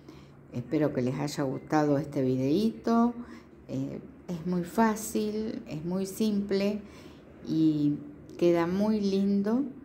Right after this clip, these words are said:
el trabajo en, en una prenda.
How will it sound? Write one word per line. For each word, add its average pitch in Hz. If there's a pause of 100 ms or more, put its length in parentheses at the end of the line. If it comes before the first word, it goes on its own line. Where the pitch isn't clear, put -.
(520)
el 131
trabajo 165
en, 165
en 143
una 156
prenda. 127